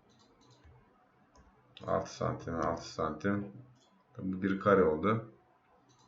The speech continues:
Ve daha sonra buna amount'una yetmiş diyelim. Yetmiş santim uzunluğunda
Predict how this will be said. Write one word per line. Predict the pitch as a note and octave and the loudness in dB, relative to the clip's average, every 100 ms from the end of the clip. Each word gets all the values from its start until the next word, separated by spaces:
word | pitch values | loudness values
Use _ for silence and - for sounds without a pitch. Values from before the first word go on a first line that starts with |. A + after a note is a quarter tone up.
| - | -16
Ve | A#2+ - | -10 -2
daha | G#2 G2+ | 2 2
sonra | G2 F2 F2 F#2+ | 0 -2 2 4
buna | G#2 F2+ G2+ G#2+ - _ _ _ _ _ _ _ - _ _ - - _ _ _ _ _ - - _ _ - - - - | 6 6 4 0 -12 _ _ _ _ _ _ _ -20 _ _ -20 -20 _ _ _ _ _ -20 -20 _ _ -20 -20 -10 2
amount'una | G#2+ G#2 F#2 F2+ G2 A2 - | 4 6 4 2 2 2 2
yetmiş | G#2 G2+ G2 F#2+ - | 2 0 0 -6 -6
diyelim. | - D2 D#2+ | -8 -6 -2
Yetmiş | F2 - - | -2 -4 -10
santim | - D#2+ D#2 E2 | -6 -6 -6 -8
uzunluğunda | D#2+ E2 D#2+ D#2+ E2 G2 | -10 -8 -6 -4 -2 -4